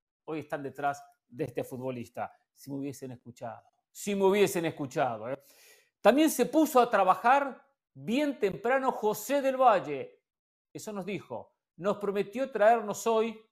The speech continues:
a una persona que se va a integrar a las selecciones mexicanas de fútbol. Sí, que va a integrarse al cuerpo técnico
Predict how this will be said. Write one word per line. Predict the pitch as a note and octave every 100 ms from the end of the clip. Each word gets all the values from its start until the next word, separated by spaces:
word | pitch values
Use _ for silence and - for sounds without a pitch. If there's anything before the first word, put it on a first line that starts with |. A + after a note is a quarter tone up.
| _ _ _ -
a | F#3
una | B3 C#4+ B3+ A#3
persona | - E3 D#3 - A#3 A#3 A3 G#3+ G3+ _ _ _
que | G#3+ G#3+
se | - A3
va | B3+
a |
integrar | C#4 C4 A#3 F#3+ D#3+ G#3 A3+ G3+ - _ _ _ _ -
a | E3+
las | F#3+ F#3
selecciones | G3 F#3+ F#3 - A#3+ B3 G#3+
mexicanas | G3 - F3+ - G3+ G3+ G3+ -
de | G3
fútbol. | G3+ A3+ E3 D#3+ D3+ A#2+ - _ _ _ _ _
Sí, | - F#3+ D#3 A2+ _ _
que | - D#3+
va | F#3+
a |
integrarse | A3+ G#3+ F3 F#3 G#3 G3 G3 F#3+ -
al | - -
cuerpo | F#3 F#3 A3
técnico | A3 B3+ A#3 A#3 A#3 A3 - _